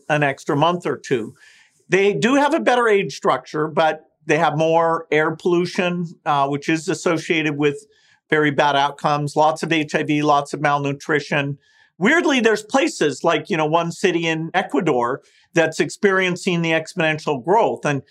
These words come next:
you know, so I'm looking up, do they have a subway in Guayaquil? You know, I don't <laughs> know much about it. There have been different things. You know, New York and London are even worse than just pure density measures would predict, or even the international travel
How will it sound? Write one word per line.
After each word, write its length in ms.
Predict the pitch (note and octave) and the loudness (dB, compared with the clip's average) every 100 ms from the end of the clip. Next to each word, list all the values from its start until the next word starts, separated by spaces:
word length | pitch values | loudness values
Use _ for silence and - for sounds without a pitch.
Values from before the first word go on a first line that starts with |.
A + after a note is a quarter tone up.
| - | -14
you 80 | - | -2
know, 80 | D3 | -2
so 140 | C#3 | 2
I'm 100 | E3 | 2
looking 280 | F3 F3+ G3+ | 2 0 2
up, 200 | A#3+ G#3+ | 2 0
do 80 | E3+ | 0
they 100 | D#3 | 2
have 140 | D#3+ | 2
a 40 | F3 | 0
subway 540 | - F3+ C4+ G#3+ D3 | 0 0 2 0 2
in 300 | C3+ B2+ C3 G#2+ | -2 -6 -10 -4
Guayaquil? 760 | C3+ C#3+ A#2+ - E3+ B2 A#2 - - _ | 0 2 0 0 0 0 -4 -12 -20 _
You 100 | D3+ | -4
know, 80 | |
I 120 | C#3+ F3 | 0 0
don't 120 | F#3 | -2
<laughs> 260 | D3 - | -4 -8
know 120 | F#3 F3 | -6 -4
much 160 | F3+ - | -6 -4
about 320 | F3+ F3+ G#3+ | -2 0 0
it. 160 | C#3+ - - - - | -2 -8 -20 -6 0
There 180 | F#3+ | 2
have 260 | G#3 A#3+ D#4 | 2 2 0
been 400 | A#3+ A3 G#3 F#3 - _ | 0 2 0 -4 -14 _
different 440 | G3+ A3+ A3 F3+ - | 0 0 -2 -4 -2
things. 640 | A#3+ F#3+ D3 D#3+ - - | 0 0 -2 -8 -12 -8
You 120 | F3+ | -4
know, 100 | E3 | -2
New 160 | D#3+ F3+ | 0 0
York 380 | F#3+ G3+ G3+ G3+ | 2 2 2 -2
and 160 | F3+ | 0
London 480 | F#3+ A#3 A3 F#3 D3 | 2 2 0 -2 0
are 380 | D3+ D3 D3+ D3 _ _ _ | 0 0 -2 -6 _ _ _
even 420 | A3 A3+ G3 F3 | -2 0 0 0
worse 460 | E3+ A3 F#3 - - | 2 2 2 -4 -4
than 260 | F3+ D#3 | -2 0
just 300 | D3+ E3 - - | 0 -2 -4 -4
pure 200 | G#3 E3+ | 0 0
density 600 | C#3+ F3+ G#3 - F3+ D#3 | 0 0 0 -2 -4 0
measures 480 | D3+ C#3+ D3+ C#3 | 0 -2 -2 -4
would 240 | F#3 D#3+ - | -2 -2 -2
predict, 480 | G3 E3+ A3 - D3+ | -2 2 0 0 -2
or 120 | D3+ | 0
even 260 | F3 E3 | 0 -2
the 140 | D3+ E3 | -4 -4
international 520 | E3 D#3 D3+ - D3+ | -2 -2 -2 -4 -12
travel 560 | - F#3 G3 F3 C3+ | -4 0 2 0 -2